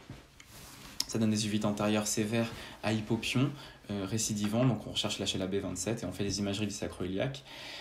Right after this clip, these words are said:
La, les herpétiques qui sont donc souvent hypertones avec des atrophies iriennes.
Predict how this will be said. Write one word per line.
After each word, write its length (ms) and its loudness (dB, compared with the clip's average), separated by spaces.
La, 400 4
les 560 6
herpétiques 840 0
qui 140 -4
sont 440 -2
donc 220 -4
souvent 220 0
hypertones 440 0
avec 140 0
des 100 -4
atrophies 360 -6
iriennes. 420 2